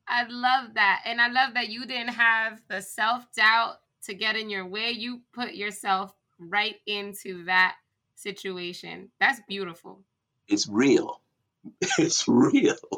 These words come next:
Speaker 1: That
Speaker 2: You
Speaker 1: is
Speaker 2: know?
Speaker 1: beautiful.
Speaker 2: Yeah.
Speaker 1: Because there's a lot of people who wouldn't have had the confidence to say, "Me."
Speaker 2: Hey, be-,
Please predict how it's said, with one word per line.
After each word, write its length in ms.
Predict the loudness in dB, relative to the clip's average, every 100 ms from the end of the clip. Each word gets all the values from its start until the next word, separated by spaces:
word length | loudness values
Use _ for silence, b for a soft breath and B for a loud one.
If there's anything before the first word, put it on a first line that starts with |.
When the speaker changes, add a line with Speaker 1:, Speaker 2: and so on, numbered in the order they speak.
| -6
Speaker 1:
That 400 | 2 6 8 8
Speaker 2:
You 80 | 8
Speaker 1:
is 40 |
Speaker 2:
know? 200 | 6 4 2
Speaker 1:
beautiful. 640 | 0 -8 -10 -12 -12 -6
Speaker 2:
Yeah. 260 | -2 0 0
Speaker 1:
Because 220 | -2 -2
there's 200 | 0 0
a 120 | -2
lot 300 | -2 0 0
of 140 | 0 -6
people 600 | -8 -8 -8 -6 -6 -10 _ _ -12
who 140 | -10
wouldn't 320 | -8 -8 -6 -6
have 140 | -6
had 320 | -2 0 0
the 80 | -4
confidence 600 | -6 -6 -4 -6 -8 -8
to 140 | -10 -10
say, 440 | -6 -6 -6 -12
"Me." 460 | -8 -4 -4 -6 -16 _ _ _ _ _ _ _ _ _ _ _ _ _ _ _ _ _ _ _ _ _ _ _ _ _ -2
Speaker 2:
Hey, 280 | 2 2 -2
be-, 200 | -2 -2